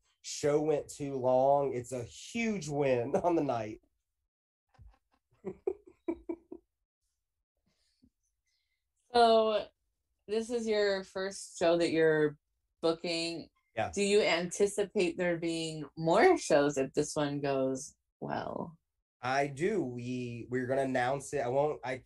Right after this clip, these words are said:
Speaker 1: I will not, I'm gonna give y'all a little something before this is over when we kinda talk about the card. I,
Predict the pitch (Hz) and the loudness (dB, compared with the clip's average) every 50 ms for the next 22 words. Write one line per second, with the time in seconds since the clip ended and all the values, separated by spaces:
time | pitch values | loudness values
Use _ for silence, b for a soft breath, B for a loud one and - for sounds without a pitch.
0 | - 117 127 135 135 131 131 131 127 123 131 127 131 131 135 143 147 143 - - | -6 -2 -2 0 0 -2 -4 -6 -4 -2 -2 -2 0 2 2 2 2 0 -4 -6
1 | - 135 131 123 151 156 170 165 151 165 165 165 170 165 156 156 151 147 143 143 | -6 -6 -4 -2 -2 -2 -2 -2 -2 -4 -6 -4 -4 -4 -2 0 0 0 -2 -2
2 | 135 131 127 - - 143 139 147 147 - 135 127 123 123 120 113 110 _ _ _ | -6 -6 -8 -4 -2 -2 -2 -2 -2 -4 -4 -2 -2 -4 -6 -8 -10 _ _ _
3 | _ _ _ _ _ _ _ _ - 113 - 135 139 139 135 139 127 135 127 135 | _ _ _ _ _ _ _ _ -20 -16 -6 -2 -2 -2 -2 -4 -8 -6 -2 0
4 | 131 127 127 123 123 120 123 120 117 - 127 127 123 120 - 127 120 113 123 123 | 2 2 2 2 2 2 2 2 0 -2 -4 -4 -4 -2 -2 -4 -4 -2 -4 -4
5 | 117 117 117 - 135 123 120 117 117 117 113 110 110 113 117 | -4 -6 -8 -4 -2 0 2 2 2 0 -2 -2 -4 -4 -6